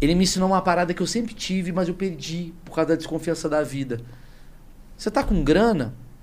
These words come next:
Dou, ajuda. Ajuda, velho. Você tá com dez pau? Dá seiscentos pra um cara, ajuda.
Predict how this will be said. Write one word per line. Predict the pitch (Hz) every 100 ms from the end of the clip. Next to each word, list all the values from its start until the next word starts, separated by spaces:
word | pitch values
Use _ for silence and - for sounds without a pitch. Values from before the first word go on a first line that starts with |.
| - - -
Dou, | 170 208 240 170
ajuda. | 123 131 185 131 - - - - - - -
Ajuda, | 220 240 285 175
velho. | 104 104 - - - -
Você | -
tá | 196
com | 202 208 170 123 - - - - -
dez | 143 170 -
pau? | - 180 202 127 - -
Dá | 143 208
seiscentos | 214 196 208 208 -
pra | 165
um |
cara, | 143 - 156 147
ajuda. | 117 113 170 190 113